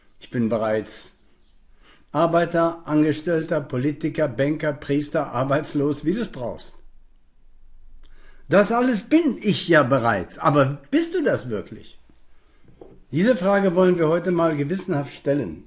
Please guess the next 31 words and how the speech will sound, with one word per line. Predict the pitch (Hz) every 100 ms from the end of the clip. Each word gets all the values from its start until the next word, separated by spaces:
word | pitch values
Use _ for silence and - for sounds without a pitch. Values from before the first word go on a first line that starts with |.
| - _ - - - - - _ - _ _ _ - - _ _ - - - _ _ _ - _ _ _ _ _ _ _ _ _ - _ _ - - - - - - - - -
Wenn | 135 254
man | 247 233
etwas | 214 214 185 165
werden | 208 262 233 202 127
will, | 139 98 85 - - - - - - - - - - - - - - - - - - - -
jetzt | 127 147 147
mal | 139 127 127 -
außen | 117 120 117
vor | 139 135
gelassen, | 127 120 120
dass | 110 -
man | - - -
<laughs> |
etwas | 156 139 117 -
ist, | 135 - - -
wenn | 156
man | 196
etwas | 190 220 185
werden | 220 202 131 92
will, | 85 - - - - - - - - - - - - -
dann | 151 170
will | 185 294
man | 262 202
das | 175 -
doch | 214 190
aus | 175
einem | 175 170 185
bestimmten | 151 131 208 208 147 135
Grund, | 147 240 -
meine | 160 147
Lieben. | 143 208 254 175